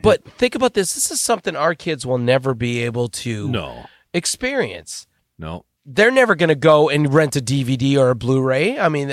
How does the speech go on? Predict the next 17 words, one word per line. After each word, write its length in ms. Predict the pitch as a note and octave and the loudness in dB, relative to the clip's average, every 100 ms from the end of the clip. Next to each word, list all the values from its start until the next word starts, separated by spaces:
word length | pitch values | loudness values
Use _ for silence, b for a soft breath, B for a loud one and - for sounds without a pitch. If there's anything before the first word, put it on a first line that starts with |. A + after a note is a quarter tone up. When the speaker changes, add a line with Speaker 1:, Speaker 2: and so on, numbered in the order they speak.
| B2+ | -4
Speaker 2:
No. 240 | G2 D2 | -6 -4
Speaker 1:
who, 180 | - B3 | 0 0
how 140 | E3 G#3+ | 2 2
much 180 | A#3 - | 2 2
longer 260 | G#3+ G3+ | 0 2
are 40 | F#3 | 0
there 120 | D#3+ | 0
even 220 | E3 D#3+ | 0 0
gonna 200 | D3 C#3+ | 0 0
be 420 | A#2 C#3+ F3 F#3 | -4 -4 -4 -4
anything 480 | - B2 A2 G#2 A2+ | -6 -8 -8 -8 -8
where 80 | A2 | -8
you 120 | A2 | -10
can 200 | G2+ G#2 | -10 -10
rent 240 | G#2 G#2 G2+ | -8 -10 -10
'em 120 | G2 | -10
at? 260 | F#2 F#2 | -10 -10